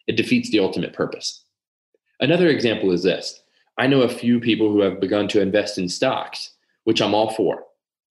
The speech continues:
but they still have student debt and credit card debt. Now, both their student debt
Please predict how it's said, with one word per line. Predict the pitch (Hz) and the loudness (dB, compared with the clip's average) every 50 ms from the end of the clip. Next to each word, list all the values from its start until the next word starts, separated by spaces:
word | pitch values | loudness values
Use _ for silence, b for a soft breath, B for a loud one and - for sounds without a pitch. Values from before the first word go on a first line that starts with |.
| _ _ | _ _
but | 120 117 | 0 0
they | 117 110 | 2 0
still | - - 139 127 | 0 0 0 0
have | 120 117 107 - | 2 0 -2 -2
student | - - - 127 135 127 110 78 - | -4 -2 2 2 2 2 0 0 0
debt | 113 110 107 98 - | 2 2 2 0 0
and | 92 95 | -2 -2
credit | - - 196 180 - - | 0 0 0 0 0 -2
card | - 85 85 76 | -2 -2 -2 -2
debt. | - 71 62 - - _ _ _ _ _ _ _ _ _ _ _ _ _ _ _ _ | -2 -4 -4 -6 -8 _ _ _ _ _ _ _ _ _ _ _ _ _ _ _ _
Now, | 135 107 104 | -2 -2 -2
both | 98 98 117 135 156 151 151 | 0 2 2 2 2 0 0
their | 135 131 113 | 0 0 0
student | 107 - - - 123 120 120 110 98 | 0 0 0 0 0 0 0 0 0
debt | 113 110 104 - - b | 0 -2 -2 -4 -6 b